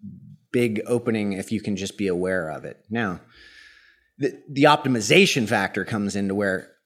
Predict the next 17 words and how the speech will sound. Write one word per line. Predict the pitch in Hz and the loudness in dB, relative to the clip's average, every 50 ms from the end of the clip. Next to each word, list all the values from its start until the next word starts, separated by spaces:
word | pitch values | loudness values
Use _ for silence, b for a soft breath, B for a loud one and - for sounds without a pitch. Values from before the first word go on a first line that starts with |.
| _ 110 | _ -2
I | 113 107 | -2 -2
start | - - - 117 104 - 101 | 0 2 2 2 2 2 0
learning | 98 95 95 95 | -2 -2 -2 -2
how | 101 92 | -2 -2
to | 90 | -2
manipulate | 90 92 95 113 113 - 104 95 92 87 - | -2 0 -2 -2 0 0 0 0 0 0 0
that | 98 92 90 - - | 0 -2 -2 -4 -6
to | 98 98 | -6 -6
bring | 87 - - 117 110 107 | -6 -4 -2 -2 0 0
myself | 101 95 - - 107 98 - | -2 -2 -2 -2 -2 -2 0
more | 101 95 90 | -2 -4 -4
present | - - 135 131 123 113 127 120 120 143 | -2 2 2 2 2 2 0 -2 -2 0
or | 127 113 110 | 2 2 2
to | 107 - - 104 | 2 -2 -6 -6
downshift | 87 - 113 104 98 92 90 - - - 101 - - - | -4 -2 -2 -2 -2 -4 -6 -4 -4 -4 -4 -4 -6 -6
myself | 87 80 - - 95 80 78 76 - 92 | -6 -6 -4 -4 -4 -4 -4 -6 -8 -12
more. | - 78 76 71 | -12 -12 -14 -16